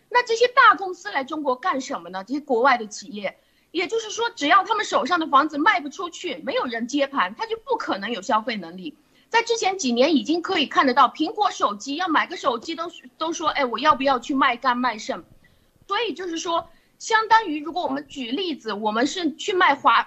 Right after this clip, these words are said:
花生炖鸭头的话，那我们要不要去买锅？这个外国企业进来投资，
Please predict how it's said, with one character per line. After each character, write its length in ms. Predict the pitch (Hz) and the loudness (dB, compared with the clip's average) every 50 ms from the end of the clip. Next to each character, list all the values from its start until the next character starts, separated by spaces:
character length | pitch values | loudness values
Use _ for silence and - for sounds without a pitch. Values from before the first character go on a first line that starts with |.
| - - | 0 2
花 160 | 370 370 381 | 2 2 2
生 240 | 370 415 370 359 359 | 2 -2 -8 -10 -10
炖 240 | - 381 311 262 | -10 -10 -8 -4
鸭 220 | 277 330 320 302 320 | 0 2 2 2 0
头 260 | - - 185 196 214 | -2 -8 -10 -10 -8
的 100 | 208 214 | -10 -8
话， 240 | 214 240 190 - - _ _ _ _ _ _ _ | -6 -6 -6 -6 -10 _ _ _ _ _ _ _
那 260 | - 381 440 466 453 | -4 0 0 2 2
我 220 | 349 285 254 226 226 | 0 -2 -4 -4 -2
们 220 | 240 262 311 339 | -2 -2 -2 2
要 200 | 359 494 453 381 | 4 4 4 4
不 100 | 262 277 | 0 -2
要 200 | 285 330 311 277 | -2 -2 -2 -2
去 160 | 254 - 330 | -4 -4 -2
买 240 | 285 277 214 165 185 | 0 2 0 0 -2
锅？ 400 | - - 285 269 269 254 262 277 | -4 -4 -2 -2 0 -2 -4 -4
这 80 | - 320 | -8 -4
个 100 | 262 285 | -4 0
外 220 | 294 349 349 294 | 2 4 2 2
国 160 | - 240 226 226 | 0 -2 -6 -6
企 220 | - - 214 202 | -8 -12 -10 -8
业 100 | 233 233 | -8 -6
进 160 | 226 277 254 | -4 -4 -4
来 160 | 220 190 185 | -2 -2 -2
投 280 | 190 - - 240 180 202 | -2 -4 -6 -6 -6 -6
资， 280 | 202 - 226 214 202 | -8 -12 -16 -16 -16